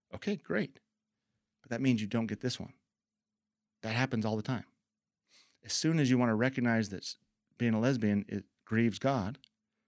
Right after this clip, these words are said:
for whatever reason, I mean, you don't have to understand the reasoning, but that the book says that, and you repent of it,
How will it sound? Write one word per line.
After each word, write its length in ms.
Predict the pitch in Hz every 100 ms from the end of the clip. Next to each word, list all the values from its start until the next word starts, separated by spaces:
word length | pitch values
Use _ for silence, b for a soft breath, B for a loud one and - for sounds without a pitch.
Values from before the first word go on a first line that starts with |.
| _ _ _ _ _ _
for 120 | - 127
whatever 240 | 156 135
reason, 220 | 127 165
I 40 | 120
mean, 200 | 117 117
you 80 |
don't 100 | 147
have 120 | 147 135
to 80 |
understand 300 | 120 113 120
the 60 | 95
reasoning, 440 | 87 180 131 98
but 160 | 98 98 _
that 120 | 113
the 80 | 107
book 220 | 98 143
says 260 | - 151 143
that, 180 | 80 - _ _ _ _ _ _ _ _ _ _ _ _
and 120 | 110
you 80 | 104
repent 460 | 98 101 156 214 -
of 80 |
it, 100 | 87